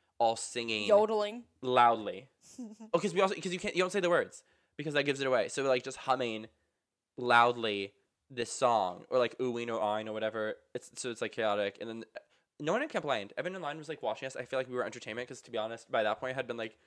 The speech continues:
Speaker 1: three hours maybe, three and a half, and so people were kind of tired. We also got recruited. Uh, wh-,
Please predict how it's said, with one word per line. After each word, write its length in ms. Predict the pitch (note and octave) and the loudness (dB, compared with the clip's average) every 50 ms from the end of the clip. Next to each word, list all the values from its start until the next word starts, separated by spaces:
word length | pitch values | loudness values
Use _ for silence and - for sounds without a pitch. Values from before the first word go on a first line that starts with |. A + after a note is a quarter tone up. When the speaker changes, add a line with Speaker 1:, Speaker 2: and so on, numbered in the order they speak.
| _ _ _ | _ _ _
Speaker 1:
three 400 | - - - C3 B2+ C3 C3 C3 | -18 -12 -6 -4 0 2 4 6
hours 360 | C3 C3+ C#3 D3 D3 C#3+ D3+ | 6 6 6 4 0 -2 -2
maybe, 280 | D#3 D3 C#3+ C#3+ D3+ | -2 -2 -2 -2 -4
three 180 | D3+ - D3 C#3 | -4 -6 -6 -4
and 80 | C3 B2+ | -4 -2
a 40 | B2+ | -2
half, 320 | A#2+ A#2 A#2+ C3 - - - | 0 0 2 0 0 -4 -8
and 120 | B2 B2 - | -12 -8 -6
so 120 | - B2+ | -6 -6
people 260 | B2 B2+ A2+ A#2 A#2+ | -6 -6 -6 -6 -8
were 60 | A#2+ B2 | -6 -6
kind 200 | - B2 A2 A#2 | -6 -6 -6 -6
of 180 | A2+ A#2 - _ _ _ _ _ _ _ _ _ _ _ _ - | -10 -12 -16 _ _ _ _ _ _ _ _ _ _ _ _ -6
tired. 340 | - A2+ A2+ A2+ A#2+ A#2+ - _ _ - | -2 0 2 2 0 -2 -4 _ _ 6
We 60 | D#3+ | 6
also 140 | F3 F#3+ A#3 | 6 6 4
got 120 | B3+ B3 | 0 0
recruited. 600 | C4 A3+ - - E3 E3+ F#3 F#3+ D#3 B2+ A#2+ - - _ _ _ _ _ - | 0 -2 -2 -2 0 0 2 2 2 2 0 -2 -6 _ _ _ _ _ 2
Uh, 80 | F3 | 2
wh-, 140 | F3+ F3+ - | 4 2 2